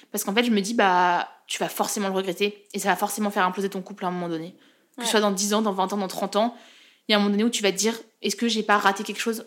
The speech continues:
Speaker 1: en ne faisant pas d'enfant ? » Et c'est marrant parce que je suis en train de rencontrer, enfin là, je ren-, j'ai rencontré quelqu'un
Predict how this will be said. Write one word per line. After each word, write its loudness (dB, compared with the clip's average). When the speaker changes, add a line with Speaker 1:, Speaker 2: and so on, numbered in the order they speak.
Speaker 1:
en -6
ne -10
faisant -8
pas -2
d'enfant ? » -8
Et -2
c'est 0
marrant 6
parce 0
que 0
je -2
suis -2
en -2
train 0
de 2
rencontrer, -2
enfin 2
là, 0
je -2
ren-, -2
j'ai -4
rencontré -2
quelqu'un 0